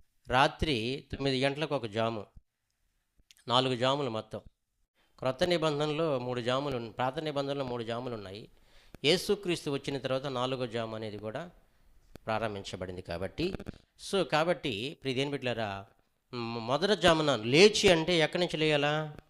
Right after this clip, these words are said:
ఏమా? నిద్రలో నుంచా? మొదటి జాములో మనం నిద్రపోతుంటామా? ఆరు గంటలకే నిద్రపోవు కదా.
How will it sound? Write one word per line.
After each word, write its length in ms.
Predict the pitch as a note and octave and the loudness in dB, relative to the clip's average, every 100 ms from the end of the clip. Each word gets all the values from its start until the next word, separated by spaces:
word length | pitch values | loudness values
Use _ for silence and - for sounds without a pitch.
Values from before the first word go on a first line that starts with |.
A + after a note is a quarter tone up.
| _ _ _ _ _ _ _ _ - _ - | _ _ _ _ _ _ _ _ -20 _ -6
ఏమా? 340 | B2 C3 D3+ C4 - - _ _ _ _ - _ - - _ _ _ B2 | -2 0 0 -2 -8 -20 _ _ _ _ -20 _ -20 -20 _ _ _ -2
నిద్రలో 320 | C3+ C#3+ C3 | 0 2 2
నుంచా? 440 | A2+ A2 D3 C#4 - _ _ _ _ _ _ - - | 0 0 0 0 -6 _ _ _ _ _ _ -20 -8
మొదటి 340 | A#2+ C#3+ F3+ E3 | 2 6 6 6
జాములో 380 | E3 E3+ E3 | 4 4 4
మనం 140 | D3+ C#3+ | 4 2
నిద్రపోతుంటామా? 680 | C3+ D3 C3+ C3 A#2 B2+ C#3 | 0 0 0 -2 -2 -2 0
ఆరు 280 | D#3+ C3+ | 2 2
గంటలకే 520 | C3+ C3+ C3 B2+ C#3+ G#3+ - _ _ - _ _ - _ A#2+ | 2 0 -2 -2 -2 -2 -8 _ _ -20 _ _ -20 _ -4
నిద్రపోవు 420 | A#2+ D3 C3+ G#2 | 0 0 0 -2
కదా. 240 | F#2 F2 | -6 -12